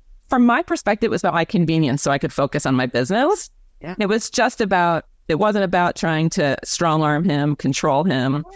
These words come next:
Speaker 1: It was really just about my own. He's like, "Well, if I arrange a carpool, would that work?"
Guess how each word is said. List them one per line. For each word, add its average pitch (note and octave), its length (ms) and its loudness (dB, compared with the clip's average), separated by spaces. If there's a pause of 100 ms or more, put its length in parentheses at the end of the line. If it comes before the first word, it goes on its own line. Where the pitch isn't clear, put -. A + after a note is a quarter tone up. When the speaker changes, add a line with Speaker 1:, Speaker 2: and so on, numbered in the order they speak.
(160)
Speaker 1:
It D#3+ 80 0
was A3 160 0
really C#4+ 260 2
just - 140 -8
about A3 160 0
my G3 120 0
own. F#3+ 100 0
He's A#3+ 160 2
like, A#3 120 0
"Well, B3 100 2
if B3+ 80 -2
I C4+ 120 2
arrange C4+ 260 2
a G3+ 40 -2
carpool, - 460 0
would D3 140 0
that D3 180 0
work?" - 180 -8